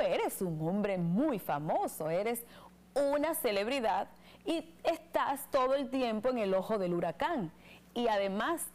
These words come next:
eres vulnerable permanentemente de estar en el escrutinio público como toda figura pública. Eso no es nada nuevo. Yo sé que te molestaste, David, porque la verdad es que hasta lo mucho, lo, lo mucho hasta Dios lo ve.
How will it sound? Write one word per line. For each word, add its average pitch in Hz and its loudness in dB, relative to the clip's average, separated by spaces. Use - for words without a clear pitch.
eres 190 0
vulnerable 196 0
permanentemente 202 -2
de 175 0
estar 175 -2
en 185 -4
el 175 -2
escrutinio 180 -4
público 247 -2
como 254 0
toda 339 2
figura 208 -2
pública. 151 -4
Eso 202 -6
no 190 -2
es 190 -4
nada 190 0
nuevo. 135 -6
Yo 320 0
sé 349 -4
que 330 0
te 294 -2
molestaste, 240 -2
David, 180 -2
porque 185 -6
la 196 -2
verdad 190 0
es 190 -6
que 208 -4
hasta 180 -4
lo 175 -4
mucho, 208 -6
lo, 214 0
lo 226 0
mucho 277 -2
hasta 220 -4
Dios 196 -4
lo 180 -2
ve. 165 -6